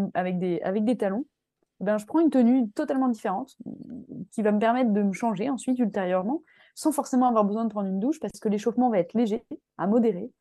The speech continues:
et donc ne va pas engendrer une transpiration suffisamment importante pour simplement permettre de remettre un petit peu de déo, un petit peu de,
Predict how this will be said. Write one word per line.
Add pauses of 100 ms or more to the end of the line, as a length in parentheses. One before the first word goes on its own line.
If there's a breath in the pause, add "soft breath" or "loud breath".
(180)
et
donc
ne
va
pas
engendrer
une
transpiration
suffisamment
importante (540 soft breath)
pour
simplement
permettre
de
remettre
un
petit
peu
de
déo,
un
petit
peu
de,